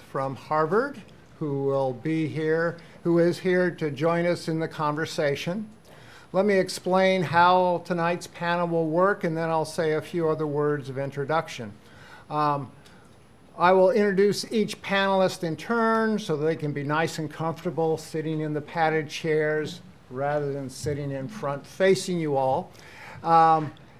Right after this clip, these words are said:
each panelist, uh, will give their presentation, and then, uh, Professor Stavins will, um, deliver some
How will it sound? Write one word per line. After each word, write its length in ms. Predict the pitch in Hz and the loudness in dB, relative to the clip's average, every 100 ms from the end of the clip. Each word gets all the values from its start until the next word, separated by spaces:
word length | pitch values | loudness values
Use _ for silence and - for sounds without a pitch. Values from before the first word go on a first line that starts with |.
| - | -10
each 340 | 277 226 - - | -2 -2 -2 -6
panelist, 680 | 185 190 190 185 180 180 - | -2 2 4 4 2 0 -8
uh, 760 | 185 151 156 151 151 151 156 156 | -4 -2 0 0 -2 -2 -4 -4
will 240 | 156 156 | -2 -2
give 260 | 147 180 170 | 2 0 4
their 160 | 175 | 2
presentation, 1040 | 175 - 180 175 175 - 175 170 - 247 - - - - - - - | 2 0 0 0 -4 -2 0 0 -2 -6 -8 -18 -20 -20 -20 -20 -10
and 640 | 156 156 156 151 151 151 156 156 | -4 0 0 -2 -4 -6 -8 -8
then, 520 | 143 160 156 156 156 156 143 | -4 -2 -2 -4 -6 -10 -12
uh, 340 | 131 131 127 127 - | -10 -8 -10 -12 -8
Professor 440 | 165 180 175 - | -4 0 -2 -2
Stavins 840 | 151 - 180 175 160 160 160 151 165 | -10 -4 0 0 0 0 -2 -4 -6
will, 640 | - 151 151 147 143 147 - - 135 | -4 -2 2 0 0 -6 -20 -18 -10
um, 420 | 131 127 127 127 - - - | -6 -6 -6 -10 -14 -20 -10
deliver 340 | 160 156 160 156 | -4 0 0 -2
some 540 | 151 151 143 135 135 | -4 -4 -2 -4 -8